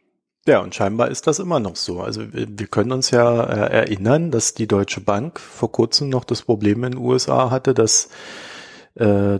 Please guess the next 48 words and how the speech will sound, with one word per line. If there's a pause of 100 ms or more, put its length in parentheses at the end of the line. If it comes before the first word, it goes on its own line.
(120)
die
Börsenaufsicht
ihr,
die
S
E
C
war
das,
glaub
ich,
äh,
ihr
gesagt
hat,
oder
war
es
die
FED? (220)
Eins,
ein,
eine
von
beiden. (320)
Äh,
haben,
haben
ihr
gesagt,
dass
sie (640)
dringend
ihre
Systeme
updaten
muss.
Also,
dass
sie
neue
Systeme
hinstellen
muss,
dass
sie, (120)
äh, (840)
ja,